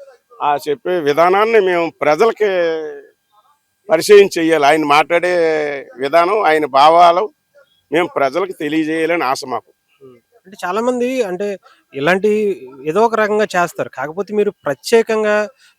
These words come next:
Speaker 2: పవన్ కళ్యాణ్ గారిని గుర్తుపెట్టుకున్నారు. పవన్ కళ్యాణ్ గారి కోసమే ప-, ఇంత ఖర్చు పెట్టి మరీ చేస్తున్నారు. కానీ
Speaker 1: కళ్యాణ్
Speaker 2: చాలా మంది పవన్ కళ్యాణ్ గారిని ఏదో ఒక రకంగా విమర్శిస్తానే ఉంటున్నారు. ఇప్పటికిప్పుడు కూడా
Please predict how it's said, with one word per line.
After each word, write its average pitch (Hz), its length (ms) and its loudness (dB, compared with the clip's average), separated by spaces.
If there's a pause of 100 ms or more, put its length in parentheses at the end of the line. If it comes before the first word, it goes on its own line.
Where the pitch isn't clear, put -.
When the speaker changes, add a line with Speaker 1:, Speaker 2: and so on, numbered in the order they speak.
Speaker 2:
పవన్ 175 200 0
కళ్యాణ్ 202 320 -2
గారిని 196 360 -4
గుర్తుపెట్టుకున్నారు. 156 720 -10
పవన్ 143 260 -10
కళ్యాణ్ 170 280 -8
గారి 165 140 -10
కోసమే 170 420 -10
ప-, 147 180 -8 (280)
ఇంత 160 680 -2 (380)
ఖర్చు 175 220 -6
పెట్టి 226 220 4
మరీ 208 180 2
చేస్తున్నారు. 143 760 -6
కానీ 247 260 -2
Speaker 1:
కళ్యాణ్ 208 180 4
Speaker 2:
చాలా 240 120 6
మంది 262 420 2
పవన్ 214 300 2
కళ్యాణ్ 220 260 -2
గారిని 208 540 -4
ఏదో 233 140 2
ఒక 233 100 0
రకంగా 208 320 -2
విమర్శిస్తానే 180 580 -6
ఉంటున్నారు. 151 240 -10
ఇప్పటికిప్పుడు 214 500 -8
కూడా 175 380 -2